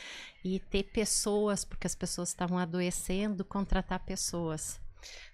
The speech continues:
Nessa segunda onda, e isso não foi nem no Rio Grande do Sul só e nem em Santa Catarina, isso foi no mundo todo,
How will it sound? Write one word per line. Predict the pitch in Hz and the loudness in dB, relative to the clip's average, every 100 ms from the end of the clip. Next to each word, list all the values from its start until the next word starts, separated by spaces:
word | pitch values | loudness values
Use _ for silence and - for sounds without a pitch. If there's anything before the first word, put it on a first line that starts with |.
| - | -6
Nessa | 165 - | -4 -4
segunda | 196 - 185 175 175 208 | -6 -2 0 2 2 2
onda, | 220 175 165 175 202 214 | 2 2 2 0 0 2
e | 156 147 160 | 2 0 -2
isso | 160 - - 180 170 | -2 -4 -2 0 0
não | 165 165 160 | 2 2 0
foi | - 165 160 156 156 | -2 2 4 4 4
nem | 165 170 | 4 4
no | 185 | 2
Rio | 160 160 | 2 0
Grande | 165 156 156 | 0 0 -2
do | 160 160 | -4 -4
Sul | - 170 196 | 0 0 -2
só | - 165 160 | -2 0 2
e | 160 | 2
nem | 160 160 | 2 0
em | |
Santa | 156 160 156 | -2 -4 -4
Catarina, | - - - 156 165 190 196 | -8 -6 -2 2 2 2 2
isso | 160 - | 0 -2
foi | - 165 | -2 0
no | 165 | 2
mundo | 165 170 190 214 175 | 4 4 4 4 4
todo, | - 151 156 170 220 | 2 0 0 0 -2